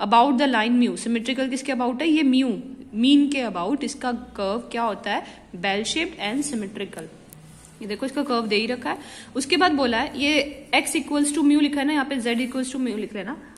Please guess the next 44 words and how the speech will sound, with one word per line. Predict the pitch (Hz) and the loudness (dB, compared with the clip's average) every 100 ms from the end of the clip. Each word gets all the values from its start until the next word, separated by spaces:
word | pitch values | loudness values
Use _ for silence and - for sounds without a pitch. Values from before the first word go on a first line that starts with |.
| - | -16
उसके | - 320 | -6 -2
बाद | 247 185 - - - - - - | 0 -2 -8 -16 -20 -20 -12 2
mean | 262 320 403 415 - 247 254 254 | 4 6 4 2 0 4 4 2
median | 233 247 285 339 240 - | 0 2 4 2 0 -4
mode | 233 220 208 269 214 | -2 0 0 -2 -2
of | 240 247 | 0 0
the | 262 | 0
distribution | 240 240 220 277 285 | -2 -4 -4 -2 -2
coincide | 247 233 226 202 240 240 | 0 -2 0 0 0 0
or | 240 254 240 | 0 0 0
equal। | 240 196 185 | -4 -4 -4
जैसे | 196 240 | -2 -2
तुमने | 285 294 302 | 2 2 2
poison | 294 247 294 | 2 2 2
distribution | 294 294 269 294 294 | 2 2 -2 -2 0
का | 294 | 0
पी-, | 277 233 - | -2 -4 -4
पढ़ा | 214 185 | -2 -2
था, | 233 240 - - - | 0 -2 -4 -16 -4
poison | 233 254 294 | -2 2 0
distribution | 285 269 262 269 | 0 -4 -2 -2
का | 294 | 2
mean | 285 262 294 | 4 4 4
और | 349 339 | 4 2
variance | 254 240 269 302 294 | 2 2 2 0 0
लैम्डा | 240 233 240 | 0 2 2
होते | 240 180 185 | 2 0 -6
हैं, | 190 - - - | -6 -8 -16 -2
ऐसे | 226 247 359 | 2 4 4
ही | 359 | 2
यहाँ | 262 202 | 2 0
पे | - | -2
इसका | 240 240 302 | -2 -2 0
जब | 285 269 | 0 2
तुम | 311 | 4
mean | 294 247 240 | 4 4 4
निकालोगे, | 247 254 254 262 285 | 2 0 0 2 2
median | 247 208 226 | 2 0 0
निकालोगे | 247 247 247 247 | 0 0 0 0
और | 285 | 2
मॉड, | 247 190 180 | 2 0 -2
ये | 226 | -2
तीनों | 240 285 311 | 2 4 6
topic, | 320 247 - | 4 2 0